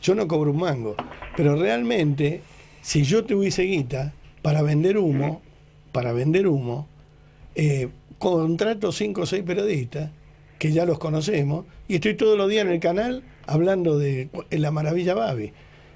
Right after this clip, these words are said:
Eh, eso es así. Por eso pregunto, ¿quién banca las campañas?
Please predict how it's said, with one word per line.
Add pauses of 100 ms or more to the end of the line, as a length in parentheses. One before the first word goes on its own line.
(280)
Eh,
eso
es
así. (140)
Por
eso
pregunto,
¿quién
banca
las
campañas?